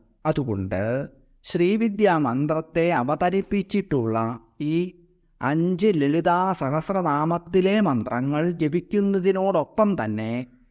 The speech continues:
സൗന്ദര്യലഹരിയിലെ ശങ്കരാചാര്യസ്വാമികളുടെ ശ്ലോകം കൂടി ചൊല്ലുന്നത് വളരെ നല്ലതാണ്. കാരണം ശ്രീവിദ്യാമന്ത്രം ആ ശ്ലോകത്തിൽ അടങ്ങിയിട്ടുണ്ട്.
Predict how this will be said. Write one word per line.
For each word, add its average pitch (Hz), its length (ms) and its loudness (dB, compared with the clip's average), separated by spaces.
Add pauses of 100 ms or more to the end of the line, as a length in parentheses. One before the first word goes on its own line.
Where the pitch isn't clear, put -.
(180)
സൗന്ദര്യലഹരിയിലെ 151 1600 0 (340)
ശങ്കരാചാര്യസ്വാമികളുടെ 170 2000 0
ശ്ലോകം 160 500 0
കൂടി 120 340 -6
ചൊല്ലുന്നത് 131 880 0 (220)
വളരെ 107 320 0
നല്ലതാണ്. 92 540 -4 (320)
കാരണം 104 520 -2 (600)
ശ്രീവിദ്യാമന്ത്രം 143 1200 0 (320)
ആ 139 260 0
ശ്ലോകത്തിൽ 143 840 0 (160)
അടങ്ങിയിട്ടുണ്ട്. 117 720 0